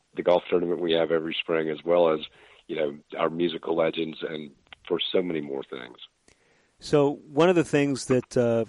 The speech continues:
Speaker 2: we're speaking about, of course, is crises and crises management. And I think one of the things that's gotta be challenging for a mayor, as where you have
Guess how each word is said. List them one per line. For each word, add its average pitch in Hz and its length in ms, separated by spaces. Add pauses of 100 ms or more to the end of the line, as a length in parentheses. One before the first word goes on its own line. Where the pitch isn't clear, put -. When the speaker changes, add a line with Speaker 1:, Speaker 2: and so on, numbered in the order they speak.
(100)
Speaker 2:
we're 123 120
speaking 135 400
about, 110 260
of 104 100
course, 113 480
is 104 400 (380)
crises 123 720
and 104 80
crises 113 520
management. 107 720 (540)
And 123 220
I 127 100
think 147 180
one 156 160
of 196 60
the 165 60
things 139 340
that's 120 220
gotta 135 260
be 117 160
challenging 113 640
for - 200
a 101 60
mayor, 104 500 (520)
as 117 240
where 120 160
you 117 200
have 120 500